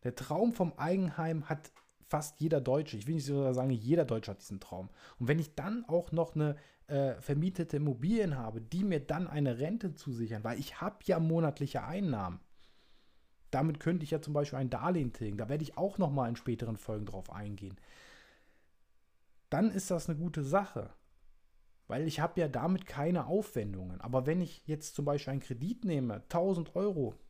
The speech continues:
um mir davon was zu kaufen und das muss ich monatlich abzahlen und dann sind es wahrscheinlich so kleine Raten, dass ich dann zwölf oder vierundzwanzig Monate abzahle,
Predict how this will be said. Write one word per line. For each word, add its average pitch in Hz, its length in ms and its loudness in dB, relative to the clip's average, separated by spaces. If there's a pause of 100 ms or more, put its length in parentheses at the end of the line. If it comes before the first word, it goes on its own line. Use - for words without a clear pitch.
(840)
um 147 80 8
mir 151 60 8
davon 151 260 6
was 139 160 2
zu 139 100 -6
kaufen 196 360 2
und 139 100 0
das 147 160 -4
muss 156 120 -2
ich 147 140 -2
monatlich 151 500 0
abzahlen 147 480 -2 (220)
und 123 140 -2
dann 147 120 4
sind 135 160 2
es 127 140 -4
wahrscheinlich 135 400 0
so 202 200 4
kleine 175 380 0
Raten, 165 380 0 (220)
dass 135 160 -2
ich 143 80 -6
dann 123 160 0
zwölf 196 400 6
oder 123 160 2
vierundzwanzig 131 680 0
Monate 117 400 0
abzahle, 131 460 -2